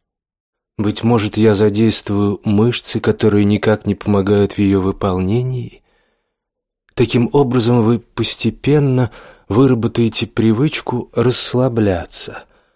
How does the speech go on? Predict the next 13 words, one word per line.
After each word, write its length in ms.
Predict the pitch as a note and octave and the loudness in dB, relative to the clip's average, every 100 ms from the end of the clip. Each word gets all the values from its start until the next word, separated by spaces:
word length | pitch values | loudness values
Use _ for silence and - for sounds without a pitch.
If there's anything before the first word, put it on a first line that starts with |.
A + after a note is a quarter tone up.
| _ - | _ -8
А 80 | |
как 180 | G2+ A2+ | 0 0
говорит 420 | A2 A2 G#2+ - A#2 | 4 2 2 -2 0
доктор 420 | A#2 G#2+ - G2+ | 0 0 -2 -4
Дэвид 420 | F#2+ G#2 G2 G2 | 0 0 2 -2
Геральд 520 | F#2 G#2 G2+ G2 F#2 | 0 2 2 2 -2
Финк, 500 | - - A#2+ C#3 - - - - _ | -6 -4 -2 -2 -4 -10 -18 -20 _
«Для 180 | G2+ G#2+ | 0 2
людей, 440 | A2 G#2+ C3+ C3 | 2 0 0 2
знающих 680 | B2 G2+ A2+ A2 - G#2+ - | 0 0 2 2 0 -6 -10
толк 380 | - A#2 G#2 - | -2 0 0 -4
в 40 | |
психологии, 960 | - - G#2+ - G2+ G#2+ C#3 B2 C3 | -6 -2 -2 0 2 2 0 0 -4